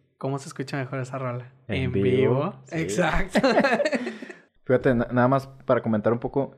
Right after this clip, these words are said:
Speaker 2: e-, esa escena de, de tu hermana dándote un disco de My Chemical Romance me recordó la escena de la película de Almost Famous. No sé si la viste, o Casi
Speaker 1: Almost,
Speaker 2: Famosos.
Speaker 1: Almost Famous,
Speaker 2: Así es.
Speaker 1: Simón.
Speaker 2: Es, es la historia de, de una muchacha como de, de dieciocho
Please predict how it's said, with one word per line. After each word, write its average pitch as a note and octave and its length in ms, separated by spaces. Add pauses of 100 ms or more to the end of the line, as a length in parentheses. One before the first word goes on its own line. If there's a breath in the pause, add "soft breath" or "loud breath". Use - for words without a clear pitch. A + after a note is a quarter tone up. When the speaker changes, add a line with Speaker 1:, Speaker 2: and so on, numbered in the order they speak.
(100)
Speaker 2:
e-, A2 180
esa A#2 220
escena D3 460
de, A2 160
de A2 60
tu A2 120
hermana A2+ 300
dándote C3+ 400
un A#2+ 120
disco B2 320
de A2 160
My G2+ 140
Chemical A#2 340
Romance B2 380 (160)
me B2 140
recordó A2+ 540
la B2+ 320
escena A#2+ 320
de C#3 60
la C3 160
película B2+ 380
de A#2 100
Almost A#2 400
Famous. B2+ 480 (220)
No A#2 100
sé A2+ 140
si A#2+ 100
la G#2+ 100
viste, A2 320
o G#2 80
Casi - 220
Speaker 1:
Almost, A2 200
Speaker 2:
Famosos. A3 280
Speaker 1:
Almost F3 240
Famous, E3+ 260
Speaker 2:
Así - 180
es. G#2+ 40
Speaker 1:
Simón. E3+ 180 (380 soft breath)
Speaker 2:
Es, G#2+ 280
es A#2+ 140
la B2+ 100
historia C3 380
de, G#2 520
de G#2+ 180
una A#2 380
muchacha C3 640 (120)
como G2+ 220
de, F#2+ 300 (240)
de F#2+ 80
dieciocho A#2 480